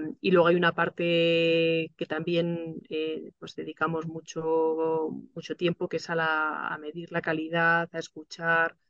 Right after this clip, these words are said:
a hacer reuniones de seguimiento por cada uno de los programas. Eh, para mejorar hay que escuchar mucho a los alumnos, eh, hay que escuchar también a los profesionales, ¿no?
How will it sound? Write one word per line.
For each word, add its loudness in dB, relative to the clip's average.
a 0
hacer -2
reuniones 4
de -2
seguimiento -8
por -10
cada 0
uno -4
de -2
los -4
programas. -2
Eh, 2
para 0
mejorar 4
hay 0
que -2
escuchar -2
mucho 0
a 6
los 0
alumnos, 4
eh, 4
hay 0
que -4
escuchar -8
también 0
a 0
los -4
profesionales, -8
¿no? -16